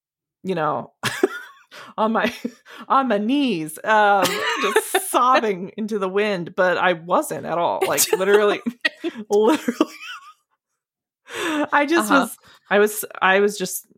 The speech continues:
Speaker 1: stone-faced. And so that, that should kinda tell you something about how effective it was. And it, it was just maybe more dialogue or maybe, you know,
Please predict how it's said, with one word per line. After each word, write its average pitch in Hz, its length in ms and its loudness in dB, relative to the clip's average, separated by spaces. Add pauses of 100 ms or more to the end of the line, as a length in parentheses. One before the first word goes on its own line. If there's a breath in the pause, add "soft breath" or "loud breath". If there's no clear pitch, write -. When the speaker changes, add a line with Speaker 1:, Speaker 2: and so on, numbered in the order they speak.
Speaker 1:
stone-faced. 185 760 -2
And 170 400 -2 (220)
so 175 220 0
that, 196 260 2 (200)
that - 260 -6
should - 440 -6
kinda 302 320 2
tell 233 240 0
you 208 120 2
something 160 340 -2
about 156 480 0 (640)
how 180 220 2
effective 170 540 0
it - 140 -2
was. 143 320 -2
And 156 120 -2
it, 143 140 -4
it 156 160 -2
was 160 120 -8
just - 380 -6 (1300 soft breath)
maybe 175 400 4
more 208 260 4
dialogue 226 840 2
or 185 200 2
maybe, 185 400 -2
you 185 380 0
know, 165 380 0